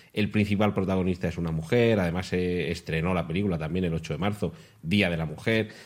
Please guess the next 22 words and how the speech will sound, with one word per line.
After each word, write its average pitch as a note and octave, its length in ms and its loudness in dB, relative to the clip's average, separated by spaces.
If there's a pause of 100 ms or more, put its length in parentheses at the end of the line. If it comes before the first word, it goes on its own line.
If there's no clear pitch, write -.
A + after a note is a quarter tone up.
(220)
Entonces, C3+ 280 2
yo B2+ 180 2
creo D3+ 120 4
que C#3+ 60 4
hay C#3+ 160 2 (100)
un, B2 340 0
un, G#2+ 260 2
un A2 160 0
pequeño C#3+ 320 4
sector C3+ 480 2
que A#2 120 2
ha A#2 60 4
tratado A#2+ 400 4
de A2+ 80 4
hacer A2 220 2
ahí A2 120 4
un A2 120 2
poco G#2+ 320 0
de E2+ 140 0
campo A2+ 280 2
de A2+ 60 6
batalla, A#2 500 4